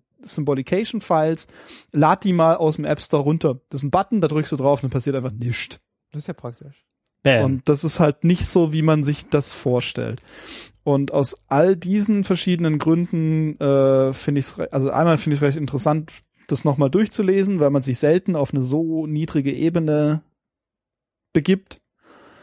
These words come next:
Speaker 1: Ähm, und zum anderen eben auch die praktische Nutzung davon.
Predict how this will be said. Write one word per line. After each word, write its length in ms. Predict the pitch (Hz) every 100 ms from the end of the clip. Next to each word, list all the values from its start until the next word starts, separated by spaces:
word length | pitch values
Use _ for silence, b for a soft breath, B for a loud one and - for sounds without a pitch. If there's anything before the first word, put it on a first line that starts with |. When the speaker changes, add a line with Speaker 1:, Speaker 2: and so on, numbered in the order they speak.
| b b _ _ -
Speaker 1:
Ähm, 680 | 143 139 139 139 143 143 127 _ _ _ _ _ _ _ -
und 140 | 151 147
zum 140 | 156
anderen 240 | 147 143
eben 180 | - 135
auch 160 | 127 127
die 100 | 131
praktische 460 | - 131 - 127
Nutzung 400 | 123 120 - 123
davon. 480 | 117 117 120 117 120